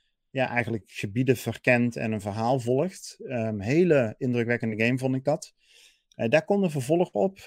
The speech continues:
en dat heet Submerged Hidden Depths Platforms. En die komt, eh, later dit jaar naar de Xbox, of eigenlijk coming soon, maar wat coming soon dan precies inhoudt, ehm, ja, dat, dat weten we niet. Maar, ehm,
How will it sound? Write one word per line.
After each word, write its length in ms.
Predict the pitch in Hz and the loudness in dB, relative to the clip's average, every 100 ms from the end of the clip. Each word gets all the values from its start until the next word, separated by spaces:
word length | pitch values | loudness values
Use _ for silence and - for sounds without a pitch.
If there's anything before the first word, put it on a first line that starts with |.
| - | -6
en 320 | 131 131 127 | -2 2 2
dat 140 | 123 117 | 2 4
heet 320 | 127 151 147 | 4 4 2
Submerged 800 | - 165 - 127 143 147 - - | -4 -4 0 2 2 0 -4 -8
Hidden 440 | 98 151 143 113 | -4 0 0 2
Depths 300 | 127 127 - | 4 2 -2
Platforms. 880 | - - - - 151 156 190 - - _ _ _ _ _ - | -6 -6 -6 -4 0 0 -2 -10 -16 _ _ _ _ _ -6
En 140 | 131 | -2
die 80 | 127 | -2
komt, 300 | 139 131 120 | 0 0 2
eh, 300 | 123 120 113 | 2 4 4
later 580 | 110 113 143 151 123 - - | 4 2 2 2 0 -2 -12
dit 320 | 110 120 113 | -2 0 0
jaar 380 | 113 117 117 107 | 2 2 2 0
naar 140 | 113 113 | -2 -2
de 140 | 123 | -4
Xbox, 520 | 110 113 127 - - | -2 0 0 -4 -16
of 140 | 113 - | -14 -2
eigenlijk 360 | 127 117 113 - | -2 0 -4 -2
coming 320 | 147 131 120 | 2 2 2
soon, 400 | - - 120 123 | 0 2 2 2
maar 360 | 120 - 113 110 | 0 -2 -4 -2
wat 180 | 110 - | -2 -2
coming 260 | 123 113 | -2 -2
soon 180 | - 120 | -2 -2
dan 120 | 110 | -2
precies 300 | 101 - 113 | -4 -6 -6
inhoudt, 640 | - 110 104 110 104 - _ _ _ _ _ _ _ _ _ | -4 -2 2 2 0 -10 _ _ _ _ _ _ _ _ _
ehm, 360 | 113 98 98 98 98 - | -10 -8 -6 -8 -8 2
ja, 160 | 117 | 4
dat, 160 | 107 - | 2 -4
dat 240 | 120 120 | 0 0
weten 280 | 107 117 113 | 2 2 2
we 60 | 110 | 0
niet. 300 | 117 117 - | 0 -2 -6
Maar, 380 | 110 107 107 - - | 0 0 0 -6 -10
ehm, 360 | 113 104 101 | -8 -6 -8